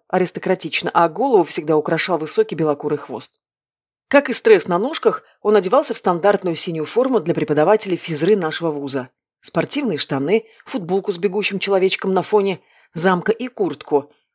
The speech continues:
У нас шутили, что символ академии прямо в тему. Туда бы еще девиз «Продай и беги». В отчине Петрала гимнастические снаряды, конь размером с подростка, слоненка, брусья на высоте одноэтажного дома и турник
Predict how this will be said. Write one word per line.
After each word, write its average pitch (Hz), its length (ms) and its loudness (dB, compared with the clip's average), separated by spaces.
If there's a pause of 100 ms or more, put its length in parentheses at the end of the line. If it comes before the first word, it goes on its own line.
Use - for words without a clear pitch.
У 175 80 -4
нас 185 180 0
шутили, 180 440 -2
что 156 180 -4
символ 165 340 0
академии 175 480 2
прямо 175 320 0
в - 100 -6
тему. 135 440 -4 (220)
Туда 165 240 0
бы 170 100 2
еще 170 160 -2
девиз 147 460 -4 (100)
«Продай 175 540 6
и 170 100 -2
беги». 131 380 -6 (840)
В 175 140 0
отчине 185 320 4
Петрала 202 400 4
гимнастические 170 600 -4
снаряды, 185 500 4 (320)
конь 254 240 4
размером 156 420 0
с - 60 -8
подростка, 156 640 0 (140)
слоненка, 156 680 0 (280)
брусья 190 400 0
на 190 40 2
высоте 196 360 2
одноэтажного 190 560 2
дома 196 300 0 (340)
и 254 100 0
турник 190 480 0